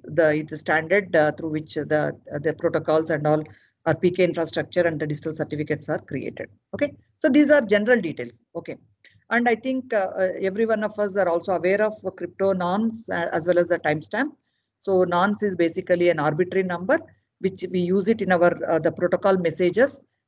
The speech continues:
So the idea is actually to avoid the replay of the protocols and all. We try to depend on these kind of things. Okay,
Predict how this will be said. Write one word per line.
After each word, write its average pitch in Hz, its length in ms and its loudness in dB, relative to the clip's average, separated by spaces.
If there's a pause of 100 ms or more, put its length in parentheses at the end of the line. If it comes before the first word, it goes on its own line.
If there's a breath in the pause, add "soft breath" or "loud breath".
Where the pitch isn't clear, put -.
So 190 500 4
the 175 80 4
idea 196 300 6
is 220 260 0
actually 202 360 -2
to 214 140 -2
avoid 175 300 2
the 202 260 4
replay 180 300 0
of 175 120 -2
the 180 100 -2
protocols 165 500 -2
and 151 160 -4
all. 175 120 0
We 196 140 -4
try 147 180 0
to 143 120 -12
depend 143 300 -4
on 127 100 -6
these 123 160 -12
kind 127 220 -8
of 123 100 -8
things. - 200 -18 (180)
Okay, 269 180 -4